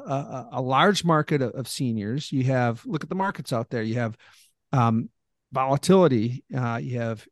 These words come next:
interest rates, you know, uncertainty. You have, you know, rise of inflation. You have, you know, the global political situation out there. And so from a financial markets perspective, um, you know, there's some needs out there. The,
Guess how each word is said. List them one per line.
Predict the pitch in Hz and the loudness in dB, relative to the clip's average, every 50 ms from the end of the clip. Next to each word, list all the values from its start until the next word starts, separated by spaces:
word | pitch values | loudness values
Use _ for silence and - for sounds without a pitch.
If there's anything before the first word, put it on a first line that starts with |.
| _ | _
interest | 185 175 170 - 170 - - - | -2 0 0 0 -2 -4 -4 -2
rates, | 135 117 110 107 - - - - _ _ _ _ - | 0 0 -2 -2 -6 -10 -14 -16 _ _ _ _ -6
you | 139 123 113 | -4 -4 -4
know, | 110 104 | -4 -4
uncertainty. | 196 139 120 117 - - 127 113 - - 113 107 104 | -4 -4 -4 -2 -2 -4 -4 -4 -4 -4 -6 -6 -6
You | 104 104 104 113 117 | -6 -6 -4 -4 -2
have, | 117 110 110 - - _ - | -4 -4 -6 -10 -16 _ -8
you | - 120 | -6 -6
know, | 107 - | -6 -4
rise | - 131 139 147 147 127 139 | -2 0 2 2 2 2 2
of | 135 | 0
inflation. | 131 135 - - 196 208 196 185 - - 135 110 107 110 | -2 -2 -2 0 2 4 4 4 2 0 -4 -4 -6 -6
You | 113 120 120 | -6 -8 -6
have, | 117 117 113 110 107 110 - - - - - _ _ _ _ | -6 -4 -4 -6 -6 -8 -12 -20 -20 -20 -20 _ _ _ _
you | 214 180 156 | -10 -8 -8
know, | 139 - | -8 -10
the | - | -10
global | 120 - 147 139 139 147 147 160 156 151 143 143 139 135 139 139 - _ _ _ _ _ - | -8 -2 2 4 4 6 6 6 6 6 6 4 2 0 -4 -10 -16 _ _ _ _ _ -4
political | - 170 214 226 - - 156 | 2 4 4 4 4 2 -2
situation | - - 143 127 - - 127 113 110 - - 120 117 | 0 0 0 0 0 -2 -2 -2 -2 -4 -4 -6 -6
out | 107 107 - - | -6 -8 -8 -6
there. | 123 113 110 117 - _ _ _ _ _ _ _ _ _ _ _ _ _ | -6 -6 -6 -8 -10 _ _ _ _ _ _ _ _ _ _ _ _ _
And | 139 139 123 | -6 -6 -2
so | - - 160 151 | 2 4 4 4
from | - - 151 | 4 2 0
a | 139 120 | 0 0
financial | - 147 151 156 151 - 151 123 | 0 0 0 0 0 0 -2 -2
markets | 127 170 220 214 - 240 - | 0 0 -2 -2 -2 -6 -8
perspective, | - - 147 - - 131 117 120 - - 120 110 110 107 - _ - - - - - _ _ _ - | -8 -8 -8 -6 -4 -4 -6 -6 -6 -4 -4 -4 -4 -4 -8 _ -20 -20 -20 -20 -20 _ _ _ -4
um, | 135 123 113 113 113 117 - 226 208 190 - | -2 -2 0 0 0 -2 -4 -6 -8 -8 -4
you | - 135 | -2 0
know, | 113 113 123 - - 165 - _ _ _ _ _ _ _ _ _ _ _ _ _ _ - _ _ _ _ - | 0 -2 -4 -8 -12 -20 -20 _ _ _ _ _ _ _ _ _ _ _ _ _ _ -20 _ _ _ _ 0
there's | 156 151 151 - | 0 2 2 0
some | - 175 170 | 0 0 0
needs | 175 208 254 269 185 - | 0 0 0 0 0 2
out | 139 117 120 - | 2 2 2 0
there. | - 58 52 - | -2 -4 -4 -4
The, | - | -6